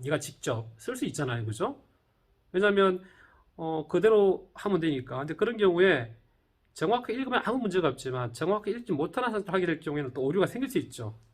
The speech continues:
그래서, 아, 초기에는 항상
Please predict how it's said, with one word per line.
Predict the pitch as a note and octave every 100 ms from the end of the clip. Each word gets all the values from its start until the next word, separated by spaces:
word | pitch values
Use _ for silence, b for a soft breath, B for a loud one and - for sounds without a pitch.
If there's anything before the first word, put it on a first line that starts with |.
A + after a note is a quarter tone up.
| _
그래서, | C#3 B2+ D#3+ F#3+ b b b b b _ -
아, | B2+ A#2+
초기에는 | - A3 G3+ D3+
항상 | - C#3 C3+ C3 B2 F#3+